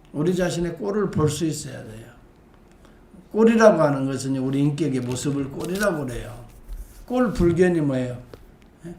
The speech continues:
볼 수 없는 꼴이라, 이 말이에요, 원래가. 타락한 인간이 꼴 불견이에요, 원래. 그런데 그리스도 안에서 새롭게 아름다운 꼴로 우리를 만들어주신 거죠. 너무 친구들이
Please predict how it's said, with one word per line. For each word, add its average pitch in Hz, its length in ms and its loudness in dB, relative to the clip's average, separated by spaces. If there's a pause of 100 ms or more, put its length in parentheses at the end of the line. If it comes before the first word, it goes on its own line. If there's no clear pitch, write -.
(160)
볼 160 180 4
수 165 280 0
없는 147 360 2
꼴이라, 196 400 6
이 190 60 6
말이에요, 123 540 0
원래가. - 400 -16 (540)
타락한 190 480 0
인간이 156 640 -2 (160)
꼴 202 320 -2
불견이에요, 139 760 -2
원래. 107 160 -14 (1080)
그런데 131 320 -2
그리스도 120 420 -8
안에서 117 380 -4 (260)
새롭게 226 760 -6 (920)
아름다운 190 600 2
꼴로 196 560 -4
우리를 139 320 -4
만들어주신 131 760 -2
거죠. - 300 -16 (1200)
너무 220 420 4
친구들이 196 760 0